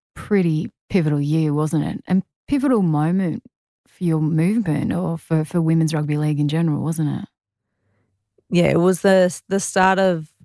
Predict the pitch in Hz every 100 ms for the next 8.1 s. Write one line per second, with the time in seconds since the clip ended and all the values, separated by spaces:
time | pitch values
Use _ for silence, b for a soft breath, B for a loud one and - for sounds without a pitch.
0 | - - 170 170 170 165 - 165 - 170
1 | 160 165 175 175 175 - b b b -
2 | 175 170 165 160 160 160 - 160 165 -
3 | 180 165 160 160 160 156 156 151 165 -
4 | 151 - 151 151 147 151 151 156 160 160
5 | 160 165 160 156 - b b b b -
6 | 180 165 160 170 160 160 - 170 160 160
7 | 165 156 - 170 185 185 170 165 - 160
8 | -